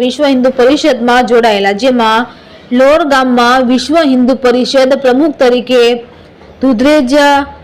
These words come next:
ગિરધરભાઈ, પ્રમુખ તરીકે હરેશભાઈ ચાવડા, મંત્રી તરીકે કિશોરભાઈ સાખટની વરણી કરવામાં આવી, તેમજ બજરંગ દળમાં પ્રમુખ તરીકે ભરતભાઈ બાંભણિયા તથા ઉપપ્રમુખ તરીકે ભૂપેન્દ્રભાઈ વરુની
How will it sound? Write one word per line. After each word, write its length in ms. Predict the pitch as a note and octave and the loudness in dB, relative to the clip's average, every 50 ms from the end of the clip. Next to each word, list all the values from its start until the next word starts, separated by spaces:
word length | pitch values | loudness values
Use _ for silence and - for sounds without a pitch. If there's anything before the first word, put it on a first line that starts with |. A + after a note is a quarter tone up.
| - - - - - - - - - - | -20 -20 -20 -20 -20 -20 -20 -20 -14 -8
ગિરધરભાઈ, 800 | A3 A#3+ C4 B3+ A#3 G#3 C#4+ C#4+ D4+ A3+ A#3+ C#4 C4+ C4+ C4+ C#4 | -2 -2 0 0 0 2 0 0 0 0 0 0 0 0 0 0
પ્રમુખ 320 | C4 B3+ B3+ C#4 D4 C4+ - | 0 0 2 0 0 0 0
તરીકે 340 | C4 B3 C4+ B3+ B3+ C4+ | 0 0 0 0 0 0
હરેશભાઈ 720 | C4 B3+ A#3+ A#3 A#3 A#3+ B3 C4 D4+ A#3+ - C#4+ C#4 C#4 - C4+ | 0 0 2 2 2 2 2 2 0 0 0 0 0 0 2 2
ચાવડા, 320 | B3 B3 B3 B3 C4 B3+ | 2 2 2 2 2 2
મંત્રી 300 | B3 B3 A#3+ A#3 B3+ C#4 B3 | 2 0 0 0 -2 -2 0
તરીકે 400 | C4+ C4 C4+ C#4 C#4 C4+ C#4 C4+ C4 C4 | 0 0 0 -2 -2 0 0 2 2 0
કિશોરભાઈ 520 | C4 - B3 - C#4 B3+ G#3+ B3 C4 C4 C4 | -2 -6 -4 -2 -2 0 0 0 0 0 0
સાખટની 520 | B3+ B3 B3 - D4 - B3 B3 B3+ C4 C4+ C4 | -2 -2 0 -2 -4 -2 -2 -2 0 0 0 0
વરણી 360 | A3+ A3+ A#3 A#3 B3+ C4+ B3 | 0 2 2 2 0 0 0
કરવામાં 460 | A#3 A#3+ A3+ A3+ A3 G#3 G#3 G3 F#3+ | 0 -2 0 0 -2 -2 0 -2 -2
આવી, 200 | F#3 F#3 E3+ E3+ F3 - - - - - - - - - | -2 -4 -6 -8 -14 -20 -20 -20 -20 -20 -20 -20 -14 -6
તેમજ 500 | - C4+ C4 C4 B3 A#3 A#3 A#3 A#3 C4 - - - - - - - - - | -2 -2 0 0 0 2 0 0 0 -2 -6 -10 -16 -20 -20 -20 -20 -12 -6
બજરંગ 500 | A3+ A#3 A#3+ A#3 A3 B3 B3 D4 D4+ D4 C#4 | -2 0 0 0 0 0 0 2 2 2 2
દળમાં 540 | C4+ C4 C4 B3 A#3+ A#3+ A#3+ A#3+ B3 A#3 | 2 2 2 2 2 0 0 0 0 -2
પ્રમુખ 340 | - A#3+ A#3+ A#3 B3+ C#4+ C#4+ B3+ | 0 0 0 0 0 -2 -2 0
તરીકે 340 | - B3 B3 B3 B3 B3+ B3 A#3 | 0 0 0 0 0 0 0 0
ભરતભાઈ 580 | G3 B3 B3 A#3+ A#3 G#3+ G3+ G#3 B3 A#3 - A3 | 0 0 2 2 2 0 0 0 0 0 2 0
બાંભણિયા 520 | A3+ A3 A3+ A3+ G3 B3+ C4 C4 B3+ B3 A#3 | 0 0 0 0 0 0 2 2 0 0 -2
તથા 240 | A3 - A3 G#3+ A3 G#3 | -2 -2 0 0 0 0
ઉપપ્રમુખ 440 | B3+ B3 B3+ C4 C4 C4+ C#4 C4+ - | 0 0 0 0 0 0 0 -2 0
તરીકે 360 | - A#3 A#3 A#3 A#3 A#3 A3 A3+ A3+ | 0 0 0 0 0 0 0 0 0
ભૂપેન્દ્રભાઈ 720 | - A3+ A3 A3+ B3 B3+ B3+ C4 B3 - A#3+ A#3+ B3 A#3+ A#3 | -2 -4 -4 -2 -2 0 0 0 0 0 0 0 2 2 0
વરુની 400 | A#3 C4+ C#4 C4 B3 A#3+ B3 | 0 0 0 0 0 0 0